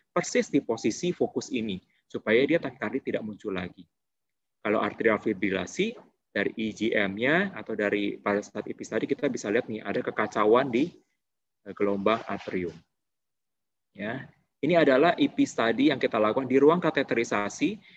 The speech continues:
Ini adalah mesin ipis tadi di mana kita bisa lihat gelombang-gelombangnya di sini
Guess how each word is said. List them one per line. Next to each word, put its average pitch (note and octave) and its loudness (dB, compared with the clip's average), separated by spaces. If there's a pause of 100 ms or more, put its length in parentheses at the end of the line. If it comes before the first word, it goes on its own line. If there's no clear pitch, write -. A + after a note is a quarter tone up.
(140)
Ini C3 4
adalah A#2+ 4
mesin A#2+ 0
ipis A#2+ -2
tadi A#2+ 4
di C#3+ 4
mana A#2 2
kita A2+ -2
bisa A2 0
lihat A2 2
gelombang-gelombangnya G#2+ 2
di A#2 0
sini A2 2